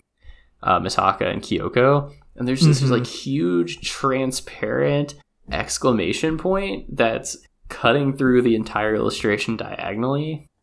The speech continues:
Speaker 2: Yeah, that's
Speaker 1: Once
Speaker 2: awesome.
Speaker 1: again, a cool, like, experimental, uh, like, re-, not reaction shot, but just, like, use of sound effects, I guess,
Speaker 2: Mm-hmm.
Speaker 1: that works really well. The experimentation in this series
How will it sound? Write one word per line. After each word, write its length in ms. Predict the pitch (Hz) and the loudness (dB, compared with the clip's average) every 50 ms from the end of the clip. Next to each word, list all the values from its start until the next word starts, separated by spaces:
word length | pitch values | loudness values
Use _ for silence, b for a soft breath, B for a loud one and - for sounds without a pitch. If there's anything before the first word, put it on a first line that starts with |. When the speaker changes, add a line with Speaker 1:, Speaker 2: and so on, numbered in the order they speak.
| _ | _
Speaker 2:
Yeah, 240 | - 120 123 - - - | -4 0 0 0 2 0
that's 200 | - - - - | -2 -2 -2 0
Speaker 1:
Once 200 | - - 156 - | 2 2 2 4
Speaker 2:
awesome. 120 | 190 180 | 2 2
Speaker 1:
again, 220 | 170 143 123 - - | 2 2 0 0 0
a 60 | - | -2
cool, 340 | - - - - 135 151 185 196 | -2 0 4 6 6 8 8 8
like, 280 | 185 160 - - - _ _ - 127 120 - - - - - - 113 110 117 117 110 104 | 6 4 2 -2 -10 _ _ -2 0 0 2 2 2 2 4 4 6 6 6 6 4 2
experimental, 1000 | 95 90 98 - - 120 113 110 113 110 107 107 104 104 104 - - - - _ _ _ _ _ _ - | 0 -2 -2 2 4 6 6 8 8 8 8 6 6 4 2 0 -2 -6 -14 _ _ _ _ _ _ 2
uh, 460 | 107 95 87 85 85 87 87 85 - - - - - | 4 4 4 4 4 2 2 0 -2 -4 -8 -4 -2
like, 280 | 113 113 117 - - - | -2 -2 -2 -4 -6 -2
re-, 300 | 120 107 104 95 - - - | 0 0 0 0 0 0 2
not 280 | 127 131 151 170 143 143 | 4 4 4 4 4 2
reaction 500 | 131 113 - - 95 - - - 156 151 | 2 2 2 2 0 -2 0 0 0 2
shot, 360 | - - 190 190 185 - - | 2 2 2 2 2 2 -2
but 100 | 127 113 | -2 -2
just, 180 | 120 117 - | 0 0 2
like, 400 | 135 123 113 110 107 110 - - _ _ _ _ - | 4 4 4 4 2 -2 -4 -12 _ _ _ _ -14
use 480 | - - 110 107 107 107 110 110 - | -10 -6 -2 0 2 2 2 2 0
of 240 | - - 104 98 95 | 0 0 0 0 0
sound 420 | - - - 107 85 90 95 110 120 | 0 -2 -2 0 0 0 0 0 0
effects, 500 | 120 - 135 131 131 139 139 - - - | 0 0 -2 0 0 -2 -2 -4 -2 0
I 120 | - 135 | 2 2
guess, 500 | 135 135 135 135 135 139 139 - - - - - - | 2 2 2 2 0 -2 -4 -4 -6 -8 -8 -2 0
Speaker 2:
Mm-hmm. 540 | 160 151 135 127 135 123 120 117 117 123 123 | 2 2 2 2 -2 -4 -4 -4 -4 -2 0
Speaker 1:
that 500 | 104 92 90 90 87 - - - - _ _ _ _ - | 0 2 2 2 0 0 -2 -6 -12 _ _ _ _ -8
works 360 | - 127 - 90 95 104 - - | -6 -4 -2 -2 -2 -2 0 0
really 160 | 113 101 92 | 0 0 0
well. 400 | 90 85 87 85 80 85 98 B B B B B B | 0 0 0 0 -2 -2 -6 B B B B B B
The 60 | - | 2
experimentation 920 | 117 113 - - - 127 156 226 277 269 170 143 - 104 95 104 190 - 170 | 2 2 2 2 4 4 4 4 4 2 2 2 2 2 2 2 0 0 -2
in 80 | 175 175 | 0 0
this 160 | 175 175 - - | 0 0 0 0
series 540 | 190 190 185 190 190 190 190 190 190 - | 0 0 0 0 0 -2 -4 -6 -8 -12